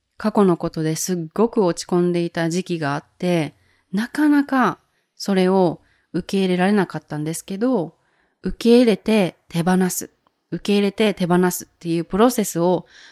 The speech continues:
何回も何回も繰り返していたら、あ、これについてもう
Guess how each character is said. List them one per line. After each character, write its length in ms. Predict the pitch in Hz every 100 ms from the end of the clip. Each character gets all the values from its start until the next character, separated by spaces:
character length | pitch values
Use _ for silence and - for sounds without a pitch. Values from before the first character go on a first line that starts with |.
| _
何 260 | 196 247 262
回 220 | 285 285
も 120 | 277
何 220 | 226 233
回 200 | 233 233
も 200 | 233 247
繰 140 | - 202
り 100 | 202
返 220 | 208 196
し 60 |
て 120 | - 175
い 80 |
た 120 | 170 190
ら、 300 | 254 190 - _ _ _ _ _ _
あ、 220 | 180 180 - _ _
こ 140 | -
れ 100 | 269
に 140 | 320 415
つ 120 | 415
い 60 | 403
て 100 | 269
も 340 | 208 247
う 40 | 165